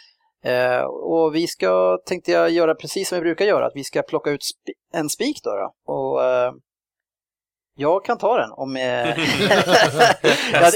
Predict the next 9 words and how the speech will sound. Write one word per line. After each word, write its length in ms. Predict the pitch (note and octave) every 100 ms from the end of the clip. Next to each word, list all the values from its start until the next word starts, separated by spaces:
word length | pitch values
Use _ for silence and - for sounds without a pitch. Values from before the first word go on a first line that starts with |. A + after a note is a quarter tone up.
| G3
jag 120 | G3+
tycker 200 | A3 A3
spiken 400 | - A3 G#3+ G3+
är 40 |
helt, 420 | E3 F3 F3 D#3+ D#3
eh, 640 | D3 C#3 B2+ B2+ B2+ B2+
den 160 | D#3 D#3+
är, 880 | D#3 D3+ D3+ D3 C#3+ C#3 C3+ C3+ C3+
eh, 240 | C3 C3+